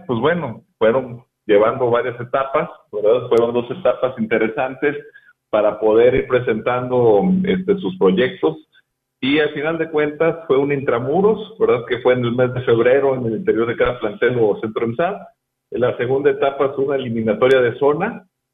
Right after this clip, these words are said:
y al final de, este, se logró que participaran ya en este, en esta gran muestra novecientos ochenta alumnos.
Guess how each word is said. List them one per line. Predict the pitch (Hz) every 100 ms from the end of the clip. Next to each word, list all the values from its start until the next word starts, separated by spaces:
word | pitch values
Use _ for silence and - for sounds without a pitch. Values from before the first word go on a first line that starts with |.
| _ _ _ _ _ 120
y |
al | 117 113
final | 117 135 147 139
de, | 139 110 110
este, | 107 - 110
se | 120
logró | 113 110 135 143 - - _ _
que | - 107
participaran | - 107 - 107 117 131 131 135 127
ya | 123
en | 123 123
este, | 127 123 120 113 98 90 104
en | 113
esta | 113 127
gran | 127 135
muestra | 131 123 - 151 175 - _ _
novecientos | 110 104 104 117 -
ochenta | 110 117 110 117
alumnos. | 104 101 95 92